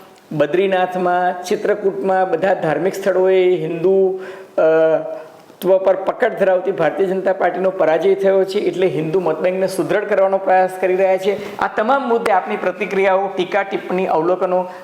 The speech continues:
અમને ચોક્કસ ગમશે. અને ફોકલ પોઇન્ટ by અજય ઉમટનો આ એપિસોડ જો તમને ગમે તો મહેરબાની કરીને આપ એને લાઈક કરજો, શેર કરજો, સબસ્ક્રાઇબ કરજો અને હા,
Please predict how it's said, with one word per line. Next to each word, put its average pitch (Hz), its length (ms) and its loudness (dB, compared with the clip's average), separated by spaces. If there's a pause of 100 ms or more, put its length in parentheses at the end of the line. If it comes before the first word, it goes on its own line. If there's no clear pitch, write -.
(120)
અમને 165 220 -2
ચોક્કસ 175 500 -4
ગમશે. 214 340 -2
અને 196 440 -4
ફોકલ 202 360 -2
પોઇન્ટ 220 280 -2
by 196 100 4
અજય 185 280 0
ઉમટનો 185 380 -2
આ 226 280 0
એપિસોડ 214 380 -2
જો 208 120 -2
તમને 180 280 -2
ગમે 170 280 -2 (300)
તો 175 80 -4
મહેરબાની 170 480 0
કરીને 190 280 0
આપ 170 160 0
એને 165 140 -2
લાઈક 143 340 0
કરજો, 202 300 0
શેર 180 320 0
કરજો, 185 300 0
સબસ્ક્રાઇબ 190 480 -2
કરજો 185 240 0
અને 180 140 0
હા, 165 260 0